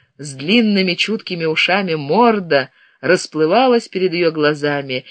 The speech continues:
и она видела только жёлтое пятно. «Так это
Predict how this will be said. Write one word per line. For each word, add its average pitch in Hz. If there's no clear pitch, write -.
и 151
она 147
видела 156
только 147
жёлтое 170
пятно. 147
«Так -
это 262